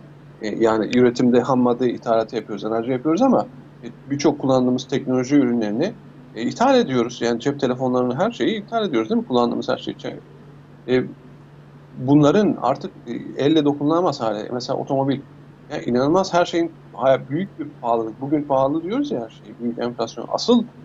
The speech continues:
büyüğünü biz o zaman göreceğiz yani bu kurlar, e, gerçek değerinde tekrardan fiyatlanmaya başladığı zaman göreceğiz.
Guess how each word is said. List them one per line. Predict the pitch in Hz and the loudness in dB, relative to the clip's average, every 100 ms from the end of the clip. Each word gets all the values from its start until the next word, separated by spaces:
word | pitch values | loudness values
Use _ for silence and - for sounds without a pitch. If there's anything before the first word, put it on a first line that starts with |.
| - - - | -20 -20 -6
büyüğünü | 135 143 175 277 302 - - - | 4 6 8 6 2 -6 -20 -6
biz | 151 | 0
o | 202 | 4
zaman | 294 294 | 6 6
göreceğiz | 208 131 - 110 110 | 4 2 0 -4 -4
yani | 113 117 | -6 -6
bu | 139 | -2
kurlar, | 143 135 202 - - - - - 120 | 0 2 2 -2 -20 -20 -20 -14 -4
e, | 117 113 - - - - - | -2 -2 -6 -14 -20 -20 -2
gerçek | 120 113 170 165 | 2 2 2 0
değerinde | 147 127 147 | 2 2 0
tekrardan | 147 147 120 143 | -2 -2 -2 -2
fiyatlanmaya | 131 117 120 120 131 | -2 -2 -2 -2 0
başladığı | 120 120 117 147 | 0 0 2 2
zaman | 135 104 101 | 4 0 -2
göreceğiz. | 104 135 233 240 | -4 0 0 0